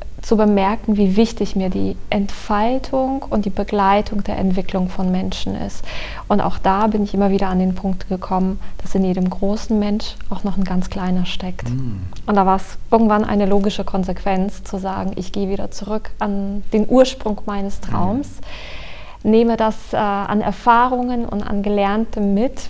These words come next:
Speaker 1: was ich mitnehmen durfte oder was ich erfahren durfte und konzentriere mich aber tatsächlich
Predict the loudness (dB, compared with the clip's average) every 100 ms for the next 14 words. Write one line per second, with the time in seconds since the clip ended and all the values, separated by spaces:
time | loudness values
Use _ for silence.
0 | -4 -4 -4 -2 2 2 2 0 2 0
1 | 0 -2 -2 -2 0 0 -2 -2 -4 -4
2 | -2 0 2 2 -2 0 0 2 2 2
3 | 2 2 2 2 2 0 0 -2 -4 -4
4 | -2 -2